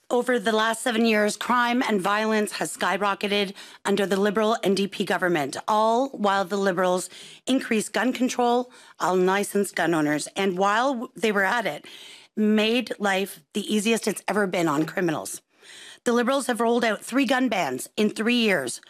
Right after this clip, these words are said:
while gang-related homicide has shot up ninety-two percent, basically doubled, along with a thirty-two percent rise in violent crime,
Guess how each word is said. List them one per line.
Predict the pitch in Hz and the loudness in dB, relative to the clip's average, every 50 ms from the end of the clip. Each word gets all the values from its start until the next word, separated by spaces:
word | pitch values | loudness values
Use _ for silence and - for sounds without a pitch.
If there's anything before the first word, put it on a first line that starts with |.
| - - - - - - - | -20 -20 -20 -20 -16 -6 -2
while | 202 220 202 208 | 0 0 0 0
gang-related | 185 - 226 220 233 247 247 226 220 220 220 196 202 196 | 0 0 0 0 0 2 2 2 2 2 2 0 0 0
homicide | - - 233 240 247 240 - - 233 226 233 233 220 | 0 0 0 0 0 0 0 0 0 0 0 0 -2
has | 190 175 165 - | -2 -2 -2 -2
shot | - 214 196 185 | -2 -2 -2 -2
up | 185 - - | -2 -2 0
ninety-two | 196 202 190 208 226 220 208 - - - 185 | 0 0 2 2 2 0 0 -2 -4 -8 -6
percent, | - 170 - - - 196 208 233 262 - - _ - - - - - - - - _ - | -4 -4 -4 -2 -2 0 0 -2 -4 -6 -10 _ -20 -20 -20 -20 -20 -20 -20 -14 _ -4
basically | 233 247 254 - - - - 262 240 | -2 -2 -2 -2 -2 -2 0 0 0
doubled, | 180 147 202 180 - 127 120 - - - - - - 156 160 - - - - - | 0 0 -2 -2 -2 -6 -8 -10 -14 -16 -16 -14 -14 -14 -14 -16 -18 -12 -6 -2
along | 220 226 226 233 247 247 | 0 2 2 2 2 2
with | 233 214 | 0 0
a | 202 202 | 0 -2
thirty-two | - - 233 208 233 214 - 247 240 | -2 -2 -2 -2 -4 -4 -2 -4 -4
percent | - 220 - - 208 214 202 | -2 -4 -4 -2 -2 -2 0
rise | 214 208 196 190 196 202 185 - - _ _ - | 0 0 0 0 0 -2 -4 -6 -10 _ _ -4
in | 220 220 208 | -2 0 0
violent | 185 202 185 190 190 202 208 | 0 0 0 0 0 -2 -4
crime, | - - 185 170 170 170 165 | -4 -2 -2 0 0 0 -2